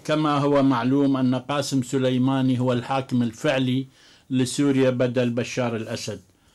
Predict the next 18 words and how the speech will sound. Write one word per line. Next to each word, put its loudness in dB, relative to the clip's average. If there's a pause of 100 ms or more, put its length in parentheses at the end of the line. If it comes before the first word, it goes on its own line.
(260)
بشار -2
اسمه 0
رئيس، -4
بس -6
الرئيس -2
الفعلي -2 (420)
هو 0
قاسم -2
سليماني. -2 (420)
كيف -2
تحلل -2
هذا -4
الموضوع؟ -10
ما -2
الذي، 2 (340)
ما 2
الذي 2
تستطيع 0